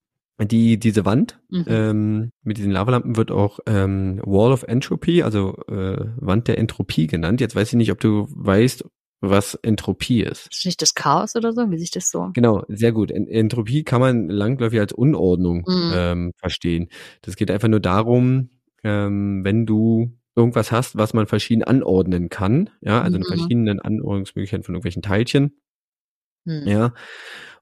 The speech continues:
Speaker 1: Und wenn ich dafür, wenn, wenn diese Möglichkeiten, die Anzahl dieser Möglichkeiten steigt, dann steigt auch das Maß an Unordnung
Speaker 2: Mhm.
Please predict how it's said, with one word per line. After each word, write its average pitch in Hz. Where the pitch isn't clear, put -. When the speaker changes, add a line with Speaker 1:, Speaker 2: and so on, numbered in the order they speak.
Speaker 1:
Und 110
wenn 110
ich 113
dafür, 107
wenn, 92
wenn 101
diese 147
Möglichkeiten, 120
die 104
Anzahl 110
dieser 104
Möglichkeiten 101
steigt, 117
dann 101
steigt 95
auch 95
das -
Maß 95
an -
Unordnung 104
Speaker 2:
Mhm. 180